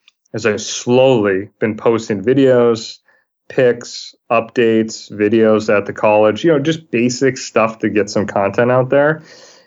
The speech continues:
Um, I'm gonna start a group. So we're hopefully to launch in the fall, like, late fall. And, uh, so I'm gonna make a basic Shopify store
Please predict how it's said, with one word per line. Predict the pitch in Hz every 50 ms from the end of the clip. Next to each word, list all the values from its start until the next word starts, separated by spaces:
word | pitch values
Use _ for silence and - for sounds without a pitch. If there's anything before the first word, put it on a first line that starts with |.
| _ -
Um, | 117 113 110 110 107 107 104 -
I'm | 120 110 107
gonna | 113 110 107 104 107
start | - - - 120 110 117
a | 117
group. | 110 113 113 113 120 123 123
So | - - 120 117 113
we're | 110 113 110 107
hopefully | 123 135 127 131 - 127 117
to | 110 107
launch | 107 107 107 107 107 -
in | 117 98
the | 92
fall, | - - - 143 117 104 98 95 95 95 - _ _ _ _ _ _ _ _
like, | - 110 95 90
late | 101 101 110 117 120 110
fall. | 113 - 113 98 95 92 92 92 92 _ _ _ _ _ _ _ -
And, | 113 110 104 104 101
uh, | 104 101 98 98
so | 98 - 113
I'm | 110
gonna | 107 110
make | 110 104
a | 107
basic | 95 - 120 123 123 123 139 127
Shopify | - - 120 117 113 113 - - 120 117 113
store | 113 - - 107 101 98 101 104 107